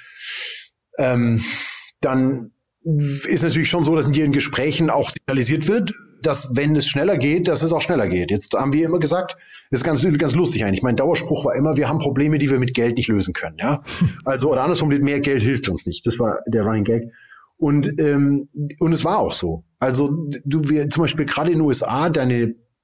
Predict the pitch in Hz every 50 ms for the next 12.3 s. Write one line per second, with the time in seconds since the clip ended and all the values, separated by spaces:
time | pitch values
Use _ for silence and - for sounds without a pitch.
0 | _ - 123 113 110 113 110 90 - - - - - - - 101 113 127 139 143
1 | 151 147 - 120 110 - - 113 104 104 98 95 90 87 85 - 95 92 92 -
2 | - 95 90 87 85 85 82 - _ _ _ _ _ _ _ _ _ _ - 101
3 | 98 - - 143 - - - 117 - - - 151 147 135 - - 120 101 - -
4 | - - 104 90 85 - - 98 - - 104 107 - 135 127 135 151 151 117 -
5 | - - 117 98 - 127 120 - - 120 101 110 107 - - 120 101 101 101 120
6 | 127 113 - 104 120 131 135 131 127 127 127 120 117 123 123 123 120 123 - _
7 | _ - - - - - - - - - - 117 - - 143 120 113 113 113 -
8 | 123 123 - 147 143 135 120 123 127 123 120 123 117 120 135 117 - 135 127 117
9 | 113 - - 117 - - - 165 165 165 160 151 156 165 156 127 104 95 113 104
10 | 127 - - - 127 - - 110 101 - 131 120 117 113 117 104 113 110 107 165
11 | 165 165 - - - 143 139 143 139 127 123 127 120 110 117 117 120 151 170 160
12 | 139 156 147 151 -